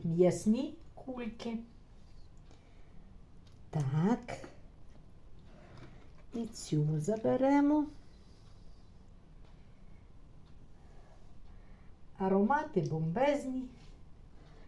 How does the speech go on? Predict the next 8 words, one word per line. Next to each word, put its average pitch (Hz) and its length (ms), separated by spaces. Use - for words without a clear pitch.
Смаки 202 560
чудові, 269 560
бо 208 120
вже 226 220
готую 208 520
не 185 100
перший 170 560
раз. 240 460